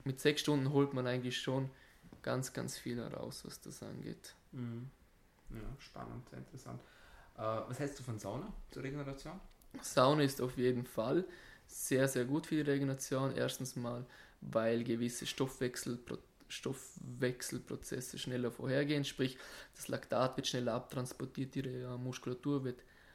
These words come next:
Speaker 1: ähm, nochmal nachdurchblutet. Ähm, wichtig ist nach dem Saunagang natürlich die Elektrolyte, was man wieder rausgeschwitzt hat und so weiter, dass man die wieder
Speaker 2: Mhm.
Speaker 1: zu sich nimmt und ausreichend trinkt.
Speaker 2: Mhm.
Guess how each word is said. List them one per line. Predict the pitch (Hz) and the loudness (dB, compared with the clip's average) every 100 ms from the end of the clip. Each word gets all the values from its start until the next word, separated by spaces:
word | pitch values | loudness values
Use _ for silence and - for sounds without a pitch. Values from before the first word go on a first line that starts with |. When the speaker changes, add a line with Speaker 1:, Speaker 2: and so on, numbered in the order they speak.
| - - | -12 -4
Speaker 1:
ähm, | 120 120 117 | -2 0 0
nochmal | 120 - 120 117 117 - _ - | -2 -4 -6 -4 -8 -12 _ -8
nachdurchblutet. | 151 156 139 160 - 151 - 139 139 143 - 139 135 - - - - - - - - | -2 4 4 4 4 0 4 6 6 6 4 4 4 0 -18 -18 -18 -18 -20 -12 0
Ähm, | 127 123 131 135 131 | 2 6 8 8 6
wichtig | 131 170 170 147 | 6 6 6 6
ist | 139 | 6
nach | 139 135 | 4 2
dem | 135 131 | 2 2
Saunagang | 123 127 139 127 123 123 127 | 4 4 4 2 2 2 2
natürlich | 127 120 131 127 | 0 0 0 0
die | - 135 | -2 -2
Elektrolyte, | 123 120 131 135 151 123 | 0 -2 -4 -4 -2 -4
was | 120 | -4
man | 123 123 135 - - - | -6 -6 -10 -2 -2 0
wieder | - 120 | 0 0
rausgeschwitzt | 120 123 - 131 131 - | 0 -2 -4 -6 -6 -8
hat | 127 - | -10 -8
und | 135 | -8
so | - | -4
weiter, | 131 127 - | -4 -4 -8
dass | 143 | -8
man | 127 123 | -8 -6
die | 123 | -4
wieder | 123 117 | -2 -2
Speaker 2:
Mhm. | 113 | -2
Speaker 1:
zu | 131 | -4
sich | 131 - | -6 -6
nimmt | 123 127 - | -6 -6 -4
und | |
ausreichend | - 123 - - 139 - - | 0 0 -2 -6 -8 -12 -16
trinkt. | - 131 131 - - - - - - - 139 | -8 -6 -6 -12 -20 -20 -20 -20 -20 -14 -8
Speaker 2:
Mhm. | 127 131 | -6 -6